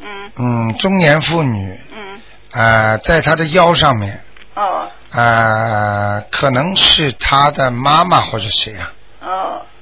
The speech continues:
Speaker 1: 她妈妈还在。
Speaker 2: 还在啊？
Speaker 1: 嗯。
Speaker 2: 那就要么她的，跟她关系感情比较好的有没有啊？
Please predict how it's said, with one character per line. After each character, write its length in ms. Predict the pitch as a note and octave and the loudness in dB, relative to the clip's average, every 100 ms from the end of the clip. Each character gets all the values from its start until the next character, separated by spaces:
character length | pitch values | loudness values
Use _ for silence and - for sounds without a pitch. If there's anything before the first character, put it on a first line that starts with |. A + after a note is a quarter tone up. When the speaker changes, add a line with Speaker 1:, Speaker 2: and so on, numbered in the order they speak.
| - - | -20 -4
Speaker 1:
她 140 | C4+ | 0
妈 160 | D4 D4+ | 2 2
妈 140 | A#3 | 0
还 120 | G#3 G3+ | -2 -2
在。 300 | B3 G#3 - | -2 -2 -4
Speaker 2:
还 200 | - A#2+ | -4 -4
在 260 | B2 D3+ B2+ | 2 4 4
啊？ 160 | G#2 G2+ | 2 -8
Speaker 1:
嗯。 240 | - C#3+ | -10 -4
Speaker 2:
那 140 | E3 | -2
就 160 | D#3+ D#3+ | -2 0
要 160 | D#3 D3 | 2 2
么 120 | C#3 | 2
她 240 | - C#3+ | 2 4
的， 180 | C#3+ C3 - - - - | 4 2 -2 -16 -16 -10
跟 180 | D#3+ | -4
她 120 | D#3+ D#3 | 0 2
关 240 | E3+ E3 | 2 2
系 120 | D3+ | 2
感 220 | D#3+ C#3 A#2 | 0 0 0
情 120 | B2+ D3 | -2 -4
比 80 | |
较 120 | C3 D3+ | 0 0
好 300 | - - G2 | 2 -2 -2
的 120 | C#3+ | -2
有 140 | C3+ A2+ | -2 -2
没 140 | B2 | -2
有 120 | A2+ | -2
啊？ 240 | F2+ F2 | -4 -8